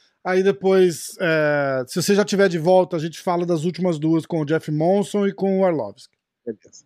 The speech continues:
Speaker 1: Tá? A gente
Speaker 2: Aí,
Speaker 1: vai
Speaker 2: aí,
Speaker 1: dividir.
Speaker 2: chegando lá, eu fui só, só na, seguindo o espaço do Babalu, o Babalu me explicando, o Babalu já tinha lutado U F C, o Babalu tava voltando pro U F C.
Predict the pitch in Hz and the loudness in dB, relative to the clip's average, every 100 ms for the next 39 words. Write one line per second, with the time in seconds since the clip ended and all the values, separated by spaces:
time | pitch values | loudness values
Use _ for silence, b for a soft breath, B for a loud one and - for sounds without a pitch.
0 | _ - 156 185 165 139 196 208 160 190 | _ -8 -4 -4 -4 -2 -2 0 -2 0
1 | 196 226 262 - 233 226 233 226 233 254 | 0 -4 -8 -4 -2 -2 -2 0 0 0
2 | 262 220 - 214 - 254 240 196 - - | 2 0 0 -4 -2 -2 -2 -6 -8 -2
3 | - 226 220 175 - 202 175 208 180 - | 0 0 -4 -8 -6 -4 0 0 0 0
4 | 190 175 - 180 185 196 208 247 226 180 | 0 0 -2 0 0 2 0 0 2 2
5 | 170 160 165 170 - 208 - 226 220 156 | 4 2 0 -6 -4 -4 0 0 2 2
6 | 143 139 143 143 151 139 151 147 147 - | 2 2 2 -2 -4 -4 0 2 0 -2
7 | - 202 160 156 151 156 147 143 185 - | 2 4 4 0 0 0 0 2 2 2
8 | 151 143 135 151 147 - 208 240 | -2 -2 -2 -4 -4 0 2 2